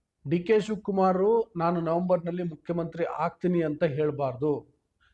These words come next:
ಸಿದ್ದರಾಮಯ್ಯ ಅವರು "ನಾನು ಐದು ವರ್ಷವೂ ಸಿ ಎಂ ಅಂತ ಹೇಳ್ಬಾರ್ದು", ಇಬ್ರು ಕೂಡ ಹೈಕಮಾಂಡ್ ಯಾವಾಗ ಏನೇ ನಿರ್ಧಾರ ಮಾಡಿದ್ರು ಅದನ್ನು ಒಪ್ಕೊಳ್ಳೋಣ, ಅಲ್ಲಿವರೆಗೆ ಈ ಹೊರಗಡೆ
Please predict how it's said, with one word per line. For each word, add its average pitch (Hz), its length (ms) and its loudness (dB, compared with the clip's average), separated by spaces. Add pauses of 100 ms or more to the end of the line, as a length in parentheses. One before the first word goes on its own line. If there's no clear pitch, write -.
(160)
ಸಿದ್ದರಾಮಯ್ಯ 185 640 2
ಅವರು 175 220 2 (120)
"ನಾನು 170 280 -2 (180)
ಐದು 175 200 2
ವರ್ಷವೂ 185 420 0 (520)
ಸಿ 180 160 0
ಎಂ 185 220 6
ಅಂತ 160 220 0
ಹೇಳ್ಬಾರ್ದು", 156 680 2 (440)
ಇಬ್ರು 180 420 6
ಕೂಡ 190 240 6
ಹೈಕಮಾಂಡ್ 190 800 6
ಯಾವಾಗ 175 400 6 (140)
ಏನೇ 175 300 4
ನಿರ್ಧಾರ 180 420 2 (140)
ಮಾಡಿದ್ರು 151 320 2 (120)
ಅದನ್ನು 170 280 2
ಒಪ್ಕೊಳ್ಳೋಣ, 151 600 4 (580)
ಅಲ್ಲಿವರೆಗೆ 190 640 4 (560)
ಈ 143 100 -2
ಹೊರಗಡೆ 180 560 4